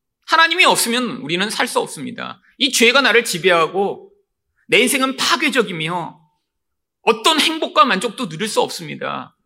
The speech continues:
하나님, 그래서 이 죄를 해결해 주시고 제게 축복을 내려 주시옵소서라고 간구하는 자들이 모여드는 곳이 성전인데, 이런 사람들의 갈급함을 이용해 바로 사람들의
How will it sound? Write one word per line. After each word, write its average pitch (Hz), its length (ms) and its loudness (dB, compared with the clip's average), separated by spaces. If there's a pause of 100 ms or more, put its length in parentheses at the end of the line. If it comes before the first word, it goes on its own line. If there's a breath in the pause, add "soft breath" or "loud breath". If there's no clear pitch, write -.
(580 soft breath)
하나님, 311 240 4
그래서 285 200 4
이 247 200 4
죄를 226 340 6
해결해 240 340 2
주시고 208 540 0 (180 loud breath)
제게 226 220 0
축복을 302 380 -2
내려 269 200 4
주시옵소서라고 208 840 -2
간구하는 202 500 0
자들이 165 320 -2
모여드는 143 600 -8 (180 soft breath)
곳이 - 240 -10
성전인데, 208 640 -10 (720)
이런 254 200 0
사람들의 247 640 4
갈급함을 170 640 -2
이용해 123 520 -2 (800)
바로 247 240 6
사람들의 240 760 2